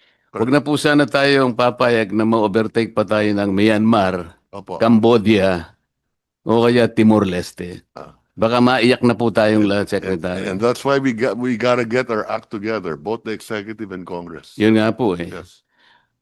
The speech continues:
Speaker 2: Ah, Secretary, magsasegue ako ng konti.
Speaker 1: Opo.
Speaker 2: Meron po kasi akong, ah, panukalang batas.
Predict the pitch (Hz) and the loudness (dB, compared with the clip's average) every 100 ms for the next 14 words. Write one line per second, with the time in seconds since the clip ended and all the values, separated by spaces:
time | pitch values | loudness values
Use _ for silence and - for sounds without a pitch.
0 | - 104 120 120 113 113 113 113 - _ | -8 -2 0 2 2 0 -2 -6 -12 _
1 | _ _ _ _ _ _ _ _ _ _ | _ _ _ _ _ _ _ _ _ _
2 | - 139 135 156 170 170 170 151 127 123 | -6 -4 0 2 2 4 4 4 4 2
3 | 110 131 120 127 117 127 123 117 117 110 | 0 -2 2 0 2 2 2 0 -2 -2
4 | 107 101 92 87 82 98 90 - _ _ | -2 -4 -8 -12 -12 -14 -14 -16 _ _
5 | _ _ _ - _ _ _ _ _ 117 | _ _ _ -20 _ _ _ _ _ 0
6 | 139 147 156 151 131 - 123 127 123 117 | 4 4 2 -2 -2 -2 -2 0 0 2
7 | 113 104 117 117 113 107 107 101 101 95 | 0 0 0 2 2 0 0 -2 -4 -4
8 | 80 - - | -6 -12 -20